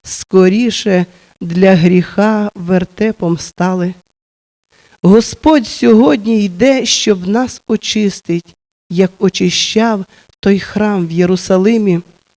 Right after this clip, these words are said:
щоб на прохання наші і молитви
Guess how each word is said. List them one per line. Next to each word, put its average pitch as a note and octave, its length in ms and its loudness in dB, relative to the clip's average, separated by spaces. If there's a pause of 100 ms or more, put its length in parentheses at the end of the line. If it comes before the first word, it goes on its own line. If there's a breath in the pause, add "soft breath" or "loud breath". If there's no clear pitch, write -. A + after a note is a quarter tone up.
(120)
щоб F3+ 380 -2
на F#3 140 2
прохання F#3+ 840 -2
наші F#3+ 560 -2 (340 soft breath)
і A3 100 4
молитви G3+ 840 2